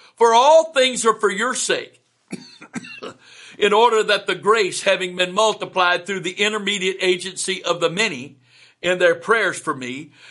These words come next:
may cause the thanksgiving to superabound, resulting in the glory of God." Wherefore, we are not losing courage, but and if, as is the case, our outer self is progressively decay-, decaying,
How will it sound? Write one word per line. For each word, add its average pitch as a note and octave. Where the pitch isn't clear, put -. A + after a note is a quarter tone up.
may G3
cause A3
the G#3
thanksgiving A3+
to F#3+
superabound, G3+
resulting F#3
in F3+
the E3+
glory F3+
of D#3
God." C3
Wherefore, A3
we A3
are G#3
not G3+
losing C#3+
courage, C3
but A3
and A3
if, A3+
as G#3+
is A3
the A3
case, G3+
our G3
outer G3
self F#3
is F3
progressively E3+
decay-, D3
decaying, C#3